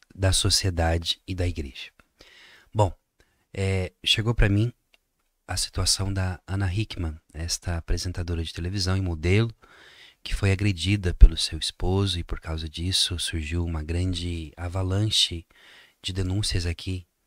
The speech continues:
seja na internet e na mídia. Hoje só se fala disso. Primeira coisa importante entender que essa situação é uma situação que já vem, vem se alastrando há muitos anos. Eu fui dar uma olhada no histórico da Ana Hickman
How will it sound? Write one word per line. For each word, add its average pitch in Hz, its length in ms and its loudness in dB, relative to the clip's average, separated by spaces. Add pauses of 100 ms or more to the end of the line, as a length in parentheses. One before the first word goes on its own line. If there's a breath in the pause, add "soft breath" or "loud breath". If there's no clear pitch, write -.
seja 92 220 -8
na 95 80 -4
internet 87 480 -4
e 98 60 -6
na 92 100 2
mídia. 80 380 -4
Hoje 90 240 2
só 90 120 0
se - 120 -6
fala 87 280 -4
disso. 80 400 -6 (1400 loud breath)
Primeira 131 280 6
coisa 120 320 6
importante 107 540 2
entender 95 480 -2 (680 loud breath)
que 90 800 -4 (320)
essa 101 200 -2
situação 104 460 -2
é 107 40 -4
uma 107 100 -4
situação 98 340 -6
que 90 80 -14
já 90 100 -10
vem, 90 160 -8 (220)
vem 98 180 -6
se - 200 -6
alastrando 85 640 -6
há - 20 -4
muitos 95 380 -6
anos. 92 320 -2
Eu 90 80 -6
fui 82 260 -8
dar 80 200 -6
uma 87 140 -6
olhada 87 520 -6 (540 loud breath)
no 90 80 -8
histórico 87 560 -4
da 85 80 -6
Ana 85 180 -4
Hickman 113 380 -6